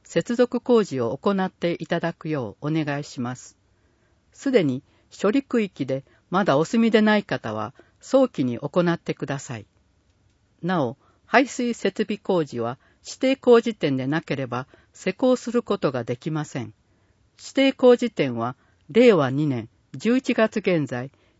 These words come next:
約二百四十社あり、羽曳野市への申請手続き等も指定工事店が行うことができますので、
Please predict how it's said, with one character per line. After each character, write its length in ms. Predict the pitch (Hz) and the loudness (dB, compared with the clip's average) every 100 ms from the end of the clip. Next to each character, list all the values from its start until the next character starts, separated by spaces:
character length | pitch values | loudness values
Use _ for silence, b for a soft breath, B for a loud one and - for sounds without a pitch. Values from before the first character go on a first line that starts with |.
| - | -6
約 420 | 202 - 143 - | -6 -4 -6 -4
二 140 | 151 190 | -2 0
百 280 | 254 - 240 | 0 2 4
四 220 | 240 240 | 6 4
十 160 | 233 | 2
社 320 | 220 - 120 - | -4 -4 -6 -4
あ 100 | 151 | -8
り、 180 | 110 - b b b b | -8 -14 b b b b
羽 200 | 185 247 | 0 0
曳 180 | - 233 | 0 0
野 120 | 226 | 0
市 180 | - 143 | 0 -2
へ 100 | 123 | 0
の 220 | 117 120 b b b | -2 -6 b b b
申 260 | - 247 | -2 2
請 260 | - 254 240 | 4 6 4
手 160 | - 226 | 4 0
続 240 | 202 185 | 0 -10
き 180 | - 143 | -6 -4
等 260 | 208 180 | 0 0
も 240 | 135 123 - _ | 0 -4 -8 _
指 120 | - - | -20 0
定 200 | 262 269 | 0 2
工 220 | 254 240 | 4 4
事 140 | 233 | 2
店 240 | - 143 120 | -2 -4 -2
が 180 | 117 | -4
行 240 | - 151 214 | -4 -2 0
う 220 | 208 202 | 2 0
こ 140 | - | -2
と 140 | 190 175 | -4 -2
が 140 | 131 | -2
で 120 | 120 | -6
き 140 | 139 185 | -4 -2
ま 140 | 175 | -2
す 140 | 185 139 | -2 -6
の 140 | 123 | -6
で、 180 | 120 | -8